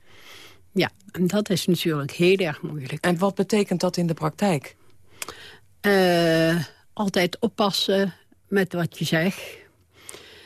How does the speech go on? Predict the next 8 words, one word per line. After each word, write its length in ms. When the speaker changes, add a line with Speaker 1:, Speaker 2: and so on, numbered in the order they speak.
Speaker 1:
Eh, 840
vaak 560
ook, 340
eh, 280
als 200
mensen 420
iets 200
zeggen 400